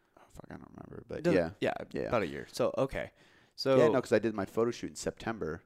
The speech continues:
Speaker 1: and then
Speaker 2: Yeah.
Speaker 1: I went to maintenance right after that.
Speaker 2: That's
Speaker 1: So
Speaker 2: right.
Speaker 1: it's literally been a year
Speaker 2: Okay.
Speaker 1: next month. So by the time I cut, it'll be over a year that I was in a deficit, which means my body's probably gonna respond really well.
Speaker 2: Yeah.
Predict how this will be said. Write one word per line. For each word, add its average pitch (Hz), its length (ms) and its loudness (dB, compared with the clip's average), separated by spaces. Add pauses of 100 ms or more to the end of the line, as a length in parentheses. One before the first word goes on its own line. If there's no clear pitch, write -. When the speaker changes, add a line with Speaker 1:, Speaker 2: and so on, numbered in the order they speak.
(140)
Speaker 1:
and 92 120 -8
then 87 80 -4
Speaker 2:
Yeah. 85 60 -2
Speaker 1:
I - 20 0
went 87 180 -6
to - 80 -14
maintenance 90 300 -4
right 85 120 2
after 87 180 -4
that. 95 260 0 (180)
Speaker 2:
That's - 120 -20
Speaker 1:
So 90 180 2
Speaker 2:
right. 80 160 -6
Speaker 1:
it's - 160 -10
literally 104 360 4
been 92 140 -4
a 87 60 -6
year 95 440 -2 (220)
Speaker 2:
Okay. 87 240 -10 (340)
Speaker 1:
next 90 280 -6
month. - 320 -6 (360)
So - 140 -4
by 92 120 8
the - 60 0
time 110 140 4
I 80 140 4
cut, 117 580 6
it'll 104 140 0
be 90 160 -2
over 110 320 2
a 98 80 4
year 95 200 2
that 87 140 2
I 87 60 2
was 87 100 -4
in 87 140 -10
a - 20 -14
deficit, - 460 -6
which 92 160 -8
means 98 120 -10
my 95 80 -4
body's 107 280 4
probably 95 220 2
gonna 87 80 -10
respond 85 260 -8
really 85 120 -6
well. 85 400 -2
Speaker 2:
Yeah. - 160 -14